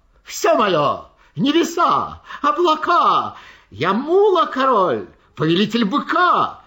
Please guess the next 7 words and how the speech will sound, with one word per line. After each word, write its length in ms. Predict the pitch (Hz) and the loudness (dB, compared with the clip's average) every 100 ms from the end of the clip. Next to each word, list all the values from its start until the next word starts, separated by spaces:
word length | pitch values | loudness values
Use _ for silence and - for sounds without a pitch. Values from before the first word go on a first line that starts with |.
| _ - | _ -12
Я 200 | 127 190 | -8 -6
дома 480 | 269 311 349 339 294 | -2 0 2 2 0
король 500 | 302 285 247 214 190 | 0 2 2 2 0
и 40 | |
травы, 640 | 190 170 202 226 349 339 269 | 0 0 0 2 4 4 2
и 220 | - 254 | 0 -4
куста, 840 | - 262 - - 381 370 262 151 | -2 -4 -6 -8 0 2 2 -2